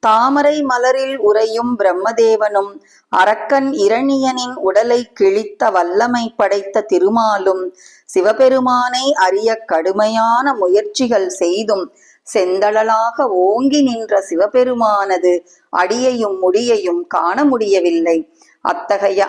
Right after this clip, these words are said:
அரிய சிவபெருமானை மிகவும் எளியவனாக அவனை பணியும் பக்தர்கள்,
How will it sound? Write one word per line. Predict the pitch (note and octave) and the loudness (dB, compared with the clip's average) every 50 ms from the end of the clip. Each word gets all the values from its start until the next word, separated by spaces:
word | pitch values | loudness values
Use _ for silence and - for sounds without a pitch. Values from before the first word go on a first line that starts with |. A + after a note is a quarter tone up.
| - | 0
அரிய | F#3+ F3+ F#3 G3 G#3+ A3+ A#3 A3+ | -2 0 0 0 0 0 -2 -2
சிவபெருமானை | A3+ - G3 G#3 G#3 A#3 A#3 A3+ A3+ A#3 A#3 A#3 A#3 A#3 A#3 A#3 A#3 A#3+ A#3+ - _ _ _ _ _ _ | 0 0 0 0 2 2 2 2 2 2 2 2 2 2 2 0 -2 -4 -4 -8 _ _ _ _ _ _
மிகவும் | F#3 G3+ G#3 G#3 C#4+ C#4 C#4 D#4 E4 E4+ - - F#3+ | -4 -4 0 2 2 2 2 2 0 0 0 0 0
எளியவனாக | F#3 F3+ F#3 G3 G#3 A3 A3+ A3 A3 A3+ A3+ A3+ A3+ A3+ - - - - - - | 2 2 2 2 2 2 2 2 0 0 0 0 0 0 0 0 -2 -2 -2 -4
அவனை | F3 E3 E3+ F3+ F#3 F3+ F3 E3 - _ | -2 -2 -2 0 0 0 -2 -2 -4 _
பணியும் | F#3 F3+ F#3+ G#3 A3+ A#3 A#3 G#3+ F#3 E3+ | -4 -4 -2 -4 -2 -2 -2 -2 -2 -2
பக்தர்கள், | E3+ E3+ - - - - C4 B3 A#3 A#3+ G#3 F#3+ F#3 F3+ - | -2 -4 -4 -6 -4 -2 -2 -2 2 0 0 0 0 -4 -8